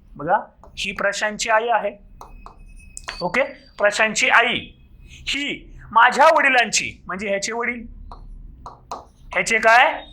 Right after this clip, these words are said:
वडील. आणि वडिलांची पत-, वडिलांच्या, वडिलांच्या, वडिलांच्या, वडिलांच्या, बघा, परत एकदा बघा बरं का. कौशल म्हणाला, प्रशांतची आई, प्रशांतची आई ही माझ्या वडिलांच्या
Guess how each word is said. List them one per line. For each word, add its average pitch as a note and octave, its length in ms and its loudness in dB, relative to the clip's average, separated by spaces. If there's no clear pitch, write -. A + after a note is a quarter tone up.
वडील. A#3 380 2
आणि A#3+ 240 4
वडिलांची C#4+ 760 2
पत-, D#4 320 -6
वडिलांच्या, B3+ 760 2
वडिलांच्या, A3 640 0
वडिलांच्या, A#3+ 840 0
वडिलांच्या, A3 640 -4
बघा, G3+ 200 -4
परत G#3+ 260 -4
एकदा G#3 180 -10
बघा G#3+ 180 -4
बरं C4+ 100 -2
का. - 140 -2
कौशल A#3+ 340 -2
म्हणाला, G#3+ 340 4
प्रशांतची A#3 680 0
आई, G#3 280 2
प्रशांतची A3+ 720 -4
आई G#3+ 280 2
ही - 480 -2
माझ्या A3+ 340 6
वडिलांच्या A#3 640 0